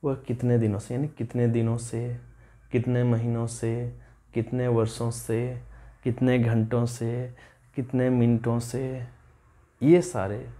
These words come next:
वर्ड्स रहे, तब आप समझ जाएंगे कि आपको ये फार्मूला यूज़ करना। ठीक है, क्यों? क्योंकि सेंटेंस में कितने महीनों से, कितने दिनों से, कितने वर्षों से, कितने घंटों से, कितने महीनों से, कितने सेकंड्सों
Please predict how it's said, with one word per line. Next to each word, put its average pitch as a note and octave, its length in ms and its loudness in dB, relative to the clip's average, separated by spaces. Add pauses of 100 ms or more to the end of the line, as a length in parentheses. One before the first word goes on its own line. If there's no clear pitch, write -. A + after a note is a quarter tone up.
वर्ड्स A#2+ 420 2 (120)
रहे, G2+ 300 0 (640)
तब B2 120 4
आप B2 80 2
समझ A#2+ 320 2
जाएंगे D#2 400 -2
कि - 160 -6
आपको - 340 -2 (200)
ये C#3+ 180 4
फार्मूला G2+ 420 -2
यूज़ G2+ 360 -4
करना। D#2+ 320 -8 (680)
ठीक D3 120 0
है, F3+ 80 0 (360)
क्यों? F#3 200 -2
क्योंकि B2+ 300 -4
सेंटेंस B2 480 -2
में D3+ 120 -4
कितने B2 260 -2
महीनों A2+ 300 4
से, B2 220 -2
कितने A#2+ 280 2
दिनों G#2 260 4
से, B2 200 -4
कितने B2 320 -4
वर्षों G#2 340 -2
से, A#2+ 260 -2
कितने B2 320 -4
घंटों A2 300 -2
से, A2+ 220 -2
कितने B2+ 300 -4
महीनों G#2+ 340 -2
से, C3+ 200 -2
कितने B2 280 -2
सेकंड्सों G#2+ 640 -4